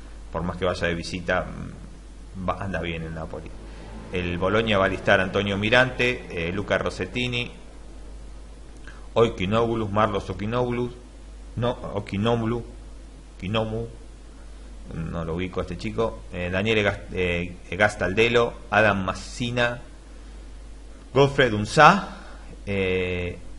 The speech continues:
Amadou Diawara, eh, Matteo Brigi, Luca Rizzo, Matías Destro y Emanuele Giaccherini completan la plantilla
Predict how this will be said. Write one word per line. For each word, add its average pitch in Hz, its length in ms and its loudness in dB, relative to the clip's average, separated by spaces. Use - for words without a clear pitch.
Amadou 123 600 6
Diawara, 135 680 6
eh, 98 200 2
Matteo 117 400 4
Brigi, 131 580 0
Luca 123 300 6
Rizzo, 117 600 2
Matías 107 320 6
Destro 113 520 6
y 98 460 -2
Emanuele 110 500 2
Giaccherini 101 720 0
completan 95 680 -2
la 87 300 0
plantilla 92 760 0